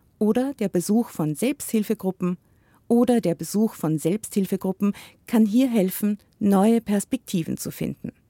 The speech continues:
Hier gibt es ein breites Angebot für Menschen mit Demenz und für ihre Angehörigen.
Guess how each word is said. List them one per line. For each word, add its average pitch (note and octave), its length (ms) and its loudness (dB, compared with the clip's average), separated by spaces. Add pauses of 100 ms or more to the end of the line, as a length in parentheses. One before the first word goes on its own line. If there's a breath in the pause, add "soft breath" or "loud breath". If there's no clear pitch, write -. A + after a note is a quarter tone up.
(720 loud breath)
Hier C4 260 4
gibt - 200 -2
es - 120 -2
ein A3 180 2
breites F#3+ 500 -2
Angebot D#3 560 -4
für - 140 -2
Menschen F3 420 2
mit D#3 180 0
Demenz E3 440 2 (300 soft breath)
und A#3 440 4
für - 140 -6
ihre A3+ 320 0
Angehörigen. C#3+ 680 -4